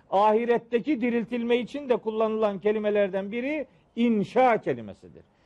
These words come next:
Dünyada yaratılışla alakalı bu kelime kullanıldığı gibi mahşerdeki yaratılışımızla ilgili de aynı kelime kullanılıyor. Bitkilerin dünyayı şenlendirmesi için de aynı kelime kullanılıyor.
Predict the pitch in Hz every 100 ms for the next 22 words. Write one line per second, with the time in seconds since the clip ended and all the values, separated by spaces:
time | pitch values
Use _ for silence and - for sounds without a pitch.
0 | _ 156 202 208 208 214 226 214 208 208
1 | 208 202 202 190 190 185 185 175 165 175
2 | 190 190 180 185 190 185 190 208 294 262
3 | 285 311 - _ - 196 196 208 208 202
4 | 214 247 208 202 196 185 220 220 196 196
5 | 202 240 262 220 - _ - 247 226 202
6 | 196 190 180 165 139 117 101 98 85 _
7 | _ _ _ _ _ 151 269 - 269 277
8 | 277 330 339 262 _ _ _ _ _ _
9 | _ _ 180 247 247 247 269 311 254 254
10 | 247 247 247 254 240 294 294 - 254 233
11 | 240 233 202 202 196 151 143 117 101 85
12 | 80